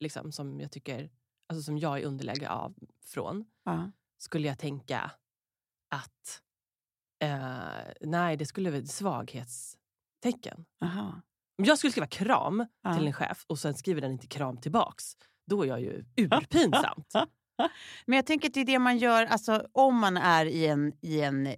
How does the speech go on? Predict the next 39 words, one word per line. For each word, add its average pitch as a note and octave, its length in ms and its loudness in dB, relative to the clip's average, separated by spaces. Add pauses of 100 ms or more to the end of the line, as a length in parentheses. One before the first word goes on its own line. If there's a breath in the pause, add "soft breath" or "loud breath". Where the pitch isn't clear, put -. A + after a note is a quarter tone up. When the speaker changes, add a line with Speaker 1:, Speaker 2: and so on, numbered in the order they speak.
Speaker 2:
liksom, C#3+ 480 -2
Speaker 1:
Ja, F#3 60 0
då B3 100 2
kan B3 140 2
man F#3 80 2
ju - 60 -6
kosta E3 200 -4
på F3+ 60 2
Speaker 2:
högre D#3+ 300 6
Speaker 1:
sig. F2 260 -2
Speaker 2:
position F#3 420 -2
på - 80 -8
något E3 120 -2
sätt. - 160 -2
Speaker 1:
Ja. F3+ 300 2 (240 loud breath)
Speaker 2:
Så - 120 -6
man F3+ 60 2
skriver F3 280 0
till E3 80 -2
folk D#3+ 260 2
som D#3 460 2
är E3 120 0
beroende F#3+ 400 2
av C3+ 120 2
en C3 120 -2
på - 80 -6
något - 200 -4
sätt - 120 -4
Speaker 1:
Ja, F3+ 120 4
Speaker 2:
eller D3 120 2
vill F3+ 140 2
ha G3+ 180 8
något C#3+ 160 2
Speaker 1:
kram. B2+ 100 0
Speaker 2:
av - 100 -4
en. - 140 -8
Speaker 1:
Lycka G#3 440 0
till, - 460 -6 (120)
kram. - 420 -10